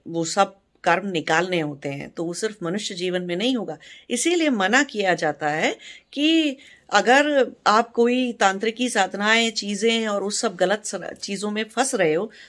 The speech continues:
तो देखो आप राग, र-, वो सब राग जन्य है। ऐसी तपस्याएं, ऐसी साधनाएं,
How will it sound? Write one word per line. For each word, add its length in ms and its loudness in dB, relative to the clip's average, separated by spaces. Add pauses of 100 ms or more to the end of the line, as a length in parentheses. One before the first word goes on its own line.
(120)
तो 120 -4
देखो 260 0
आप 240 6
राग, 380 4 (120)
र-, 160 0
वो 140 4
सब 200 0
राग 260 6
जन्य 320 -2
है। 280 -10
ऐसी 240 2
तपस्याएं, 720 2 (360)
ऐसी 640 2
साधनाएं, 760 2